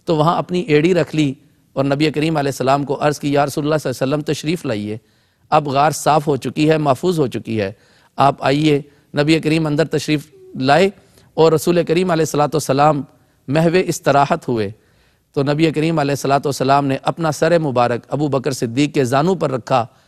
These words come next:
यहाँ पर अबू बकर सिद्दीक के उस ख्वाब को सदाकत न-, नसीब हो गई और वो जो ख्वाब उन्होंने देखा था वो सच्चा हो गया कि जो उस राहिब ने कहा था कि, "ए अबू बकर,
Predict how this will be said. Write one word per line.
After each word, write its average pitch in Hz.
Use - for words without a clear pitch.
यहाँ 175
पर 214
अबू 196
बकर 175
सिद्दीक 165
के 156
उस 175
ख्वाब 165
को 185
सदाकत 165
न-, 160
नसीब 165
हो 160
गई 123
और 226
वो 220
जो 226
ख्वाब 226
उन्होंने 226
देखा 170
था 127
वो 170
सच्चा 226
हो 175
गया 127
कि 170
जो 185
उस 185
राहिब 160
ने 190
कहा 156
था 120
कि, 160
"ए 156
अबू 147
बकर, 160